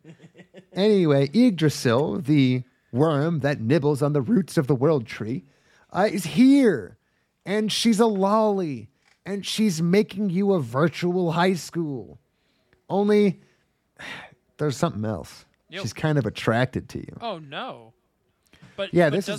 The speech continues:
Speaker 2: doesn't she
Speaker 1: problem.
Speaker 2: call
Speaker 1: See
Speaker 2: you Oni-san?
Speaker 1: Yeah.
Speaker 2: Wait, but she's attracted to you.
Speaker 1: Yeah, well, you know, when you're attracted to a guy, you call him Big Brother. It's like daddy.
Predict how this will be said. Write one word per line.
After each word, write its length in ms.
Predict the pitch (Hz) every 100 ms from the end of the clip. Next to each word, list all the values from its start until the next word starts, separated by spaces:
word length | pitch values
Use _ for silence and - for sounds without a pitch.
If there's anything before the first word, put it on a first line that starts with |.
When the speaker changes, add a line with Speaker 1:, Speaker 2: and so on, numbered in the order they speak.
| 131
Speaker 2:
doesn't 80 |
she 60 | 127
Speaker 1:
problem. 180 | 143 139
Speaker 2:
call 160 | 180
Speaker 1:
See 160 | 196 190
Speaker 2:
you 200 | 147 156 143
Oni-san? 600 | 151 196 208 214 233 285 _ _ _ _ _ _ _ _ _
Speaker 1:
Yeah. 360 | - 107 165 120 - _
Speaker 2:
Wait, 400 | 165 208 175 135
but 100 | 143
she's 220 | - 160
attracted 560 | 143 180 143 262 320 160
to 80 |
you. 300 | 123 113 135 _ _ _ _ _ -
Speaker 1:
Yeah, 360 | 151 190 160
well, 420 | 104 131 160 143 127
you 100 | 170
know, 240 | 127 117 151 -
when 180 | 139 143
you're 140 | 175
attracted 360 | 170 - 123 107
to 80 | 104
a 60 | 95
guy, 240 | 87 92
you 80 | 120
call 200 | - 123
him 80 | 123
Big 180 | 139
Brother. 280 | 127 185 160
It's 140 | - -
like 180 | 120
daddy. 400 | 156 185 185 -